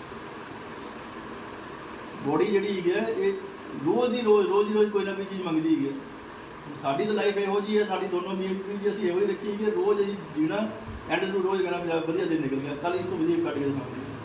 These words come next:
ਇਹੀ ਫੈਮਿਲੀ ਹੈਗੀ ਹੈ, ਮੇਰੀ ਫੈਮਿਲੀ ਤੋਂ ਤੁਸੀਂ ਸਾਰੇ ਹੈਗੇ ਹੋ। ਤੁਸੀਂ ਜਿਹੜਾ ਵੀ ਆਉਂਦਾ ਮੈਨੂੰ ਇਹ ਹੁੰਦਾ ਵੀ ਚੱਲ ਕੋਈ ਤਾਂ ਬੰਦਾ ਆਇਆ ਹੈਗਾ, ਜੇ ਤੇ ਕੋਈ ਬੰਦਾ ਸਿਫਾਰਿਸ਼ ਲੈ ਕੇ ਵੀ ਆਉਂਦਾ ਤਾਂ ਵੀ ਕਹਿੰਦਾ ਯਾਰ ਇਹ ਕਿੱਥੋਂ ਆ ਗਿਆ ਹੈਗਾ ਸਿਫਾਰਿਸ਼ ਲੈ ਕੇ ਵੀ।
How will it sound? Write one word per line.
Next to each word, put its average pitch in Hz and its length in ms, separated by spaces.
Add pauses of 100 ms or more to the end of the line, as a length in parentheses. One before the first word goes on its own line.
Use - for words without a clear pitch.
(1040)
ਇਹੀ 240 160
ਫੈਮਿਲੀ 208 400
ਹੈਗੀ 196 120
ਹੈ, 196 100 (340)
ਮੇਰੀ 185 240
ਫੈਮਿਲੀ 220 240
ਤੋਂ 226 80
ਤੁਸੀਂ 220 160
ਸਾਰੇ 175 240
ਹੈਗੇ 151 260
ਹੋ। 151 60 (760)
ਤੁਸੀਂ 185 160
ਜਿਹੜਾ 180 240
ਵੀ 214 120
ਆਉਂਦਾ 190 220
ਮੈਨੂੰ 190 240
ਇਹ 190 60
ਹੁੰਦਾ 180 160
ਵੀ 180 40
ਚੱਲ 180 140
ਕੋਈ 180 220
ਤਾਂ 196 160
ਬੰਦਾ 170 260
ਆਇਆ 147 140
ਹੈਗਾ, 143 200 (320)
ਜੇ 151 60
ਤੇ 170 80
ਕੋਈ 196 200
ਬੰਦਾ 202 200
ਸਿਫਾਰਿਸ਼ 170 320
ਲੈ 180 100
ਕੇ 202 140
ਵੀ 202 80
ਆਉਂਦਾ 208 160
ਤਾਂ 196 140
ਵੀ 196 60
ਕਹਿੰਦਾ 190 180
ਯਾਰ 185 180
ਇਹ 185 100
ਕਿੱਥੋਂ 147 260
ਆ 131 80
ਗਿਆ 135 100
ਹੈਗਾ 139 140
ਸਿਫਾਰਿਸ਼ 143 460
ਲੈ 139 100
ਕੇ 135 60
ਵੀ। 139 120